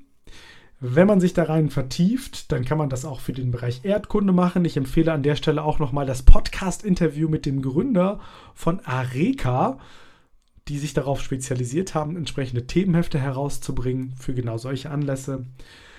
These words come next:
Und ich glaube und ich bin fest davon überzeugt, dass so etwas in der Zukunft noch viel, viel mehr Einzug haben wird und nehmen wird in unsere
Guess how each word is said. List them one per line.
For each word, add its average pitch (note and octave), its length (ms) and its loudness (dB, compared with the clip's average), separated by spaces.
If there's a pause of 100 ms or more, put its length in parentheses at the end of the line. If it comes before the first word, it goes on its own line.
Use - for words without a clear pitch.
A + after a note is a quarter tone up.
(360)
Und D#3 100 2
ich D3 120 -4
glaube G#3 320 8
und F#3 60 6
ich - 100 0
bin D#3+ 100 6
fest F3+ 260 6
davon E3 200 0
überzeugt, D#3 480 0
dass C3 160 -2
so F#3+ 220 0
etwas F3 280 0
in F3 120 -4
der B2 100 -2
Zukunft F3+ 460 -4
noch C#3 140 -2
viel, G3 440 0
viel E3+ 260 2
mehr D#3 460 0
Einzug F#3 460 -2
haben C#3+ 260 -2
wird D3+ 160 -4
und C3 100 -4
nehmen F#3 360 2
wird E3+ 240 2
in A#3 320 -4
unsere E3+ 540 2